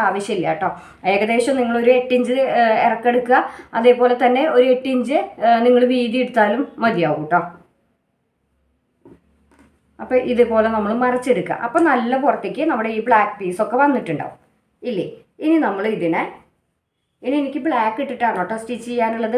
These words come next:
ബ്ലാക്ക് നൂല് എനിക്ക് മാറ്റേണ്ടി വരും കേട്ടോ. നമുക്ക് കഴുത്തിനൊരു പതിച്ചടിയൊക്കെ കൊടുക്കേണ്ടതുണ്ടല്ലോ. അപ്പൊ അതിന് വേണ്ടിയിട്ട്. ദാ, അപ്പൊ ഇങ്ങനെയാണ് നമുക്ക് കിട്ടുക. അപ്പൊ ഞാൻ കഴുത്തൊക്കെ ഇതുപോലെ ഒതുക്കി ഞാൻ വെച്ചിട്ടുണ്ട്.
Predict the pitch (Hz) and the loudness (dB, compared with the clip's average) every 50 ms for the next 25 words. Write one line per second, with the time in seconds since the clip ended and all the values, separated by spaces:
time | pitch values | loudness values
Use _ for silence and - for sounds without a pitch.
0 | 254 233 220 208 208 208 - 214 208 208 214 226 240 226 - 233 226 233 214 196 | -2 -2 -2 -2 -2 -4 -6 -8 -6 -6 -4 -2 -4 -4 -4 -6 -6 -6 -4 -4
1 | 180 180 - 190 190 196 208 180 151 151 151 - 160 156 156 - - _ _ _ | -6 -6 -8 -10 -6 -4 -4 -4 -2 -4 -6 -6 -6 -10 -10 -12 -20 _ _ _
2 | _ _ _ _ _ _ - 233 240 233 247 240 254 240 240 240 233 247 240 233 | _ _ _ _ _ _ -8 -6 -4 -4 -2 0 0 0 0 0 -2 0 0 0
3 | 226 233 226 247 220 214 226 - 247 220 226 214 220 220 214 214 208 - 202 190 | -2 0 -2 -2 -2 -2 -4 -4 -2 -2 -2 -4 -6 -4 -4 -4 -4 -4 -6 -4
4 | 175 175 165 175 160 151 165 175 190 185 190 - - - - _ _ - - 202 | -4 -4 -2 -4 -4 -4 -4 -4 -4 -4 -4 -6 -12 -20 -20 _ _ -12 -10 -8
5 | - 254 254 - - 247 240 247 233 220 202 190 175 156 147 147 - - - - | -4 -4 -4 -2 -2 -2 -2 -2 -2 -4 -4 -4 -4 -4 -6 -10 -10 -16 -18 -18
6 | _ _ _ _ _ _ _ - - _ _ _ _ _ _ _ _ _ _ _ | _ _ _ _ _ _ _ -20 -20 _ _ _ _ _ _ _ _ _ _ _
7 | _ _ _ _ _ _ _ _ _ _ _ _ _ _ _ _ _ _ _ _ | _ _ _ _ _ _ _ _ _ _ _ _ _ _ _ _ _ _ _ _
8 | _ _ _ _ _ _ _ _ _ _ _ _ _ _ _ _ _ _ _ _ | _ _ _ _ _ _ _ _ _ _ _ _ _ _ _ _ _ _ _ _
9 | _ _ _ _ _ _ _ _ - _ - - 156 160 - - _ _ _ - | _ _ _ _ _ _ _ _ -20 _ -12 -10 -10 -10 -10 -16 _ _ _ -10
10 | 226 - - 196 - - - 240 247 240 254 254 262 262 226 196 190 214 247 247 | -10 -6 -6 -6 -6 -6 -6 -4 0 0 2 2 2 2 2 2 2 2 0 0
11 | 226 226 233 240 240 247 247 - 170 - - 233 240 226 233 233 262 240 214 214 | -2 -2 -4 -6 -4 -4 -4 -2 -4 -6 -4 -2 -2 -2 -2 0 2 2 2 2
12 | 208 - 226 226 226 226 226 226 208 196 190 190 190 202 214 214 175 202 202 - | 0 -2 -4 -4 -4 -4 -4 -4 -4 -4 -2 0 0 0 0 0 -2 -4 -8 -6
13 | 214 240 240 220 190 190 214 220 214 208 - 196 - 208 196 180 160 196 | -6 -6 -4 -2 -2 -2 0 -2 -2 -4 -6 -10 -8 -6 -4 -2 -2 -2